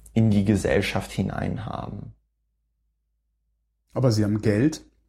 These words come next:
Speaker 2: und sie haben Struktur.
Speaker 1: Ja, sie haben, sie haben,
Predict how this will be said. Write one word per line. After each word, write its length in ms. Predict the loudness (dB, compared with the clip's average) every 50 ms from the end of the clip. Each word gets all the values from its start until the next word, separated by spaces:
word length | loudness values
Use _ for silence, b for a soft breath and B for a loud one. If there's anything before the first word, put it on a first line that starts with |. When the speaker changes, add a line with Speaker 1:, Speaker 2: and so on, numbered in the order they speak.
| _ -20 _
Speaker 2:
und 180 | -12 -8 -6 -2
sie 120 | 0 0
haben 80 | 0 -2
Struktur. 680 | -4 -6 -8 -10 -10 -12 -8 -6 -6 -6 -6 -8 -12 -14 _ _ _ _ _ _ _ _ _ _ _ _ _ _ _ 0
Speaker 1:
Ja, 440 | 2 4 4 4 2 0 -4 -8 -12 -2
sie 200 | 2 2 2 4
haben, 320 | 2 2 2 0 0 -2 -4
sie 160 | -2 0 2
haben, 360 | 2 2 2 0 0 -2 -6